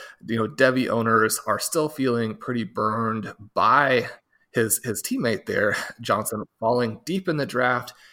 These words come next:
And so they're, I think, leery of Bateman's own question marks in terms of this weight speed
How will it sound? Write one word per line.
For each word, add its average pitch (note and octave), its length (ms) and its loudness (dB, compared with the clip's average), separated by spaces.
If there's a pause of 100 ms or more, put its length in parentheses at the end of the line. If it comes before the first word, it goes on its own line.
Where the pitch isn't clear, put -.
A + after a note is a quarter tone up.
(200)
And E3+ 100 -4
so F#3+ 160 0
they're, A3 400 0
I F3 60 -2
think, E3 220 -4
leery C#3 520 0
of - 140 -10
Bateman's A#2+ 400 -4
own C3 180 -2
question B2 400 -2
marks A2+ 440 -2 (320)
in B2 80 -6
terms C3 260 -2
of A#2+ 80 0
this A2+ 180 0
weight A2+ 400 -4
speed A2+ 680 -4